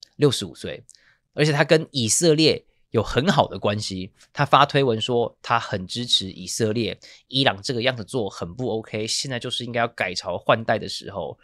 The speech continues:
而且对伊朗的军队也发文说不要再为了这个伊朗政府促成世界恐慌的政府，呃，不要再为他们奋斗了，伊朗要回归和平跟进步。现在伊朗的政府做的事情不是一个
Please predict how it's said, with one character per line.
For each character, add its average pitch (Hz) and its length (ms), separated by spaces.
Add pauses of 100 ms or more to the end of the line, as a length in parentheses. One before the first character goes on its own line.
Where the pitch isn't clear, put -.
(120)
而 143 80
且 139 100
对 156 180
伊 143 180
朗 113 120
的 101 100
军 131 220
队 135 160
也 92 80
发 110 300
文 101 180
说 123 220 (260)
不 127 220
要 170 180
再 160 200
为 156 180
了 139 60
这 147 120
个 135 220 (160)
伊 151 220
朗 107 180
政 135 220
府 95 180
促 - 180
成 117 240 (140)
世 - 240
界 139 180
恐 101 280
慌 127 160
的 120 80
政 101 240
府， - 260 (200)
呃， 87 260
不 - 120
要 131 80
再 147 120
为 143 120
他 135 120
们 131 120
奋 107 220
斗 101 180
了， 80 160 (300)
伊 139 180
朗 101 220
要 127 160
回 104 240
归 117 240
和 107 300
平 101 200
跟 113 200
进 101 240
步。 98 280 (140)
现 - 180
在 131 200
伊 131 160
朗 113 100
的 95 80
政 127 180
府 90 140
做 131 140
的 107 80
事 - 120
情 107 180
不 - 120
是 113 160
一 131 60
个 139 160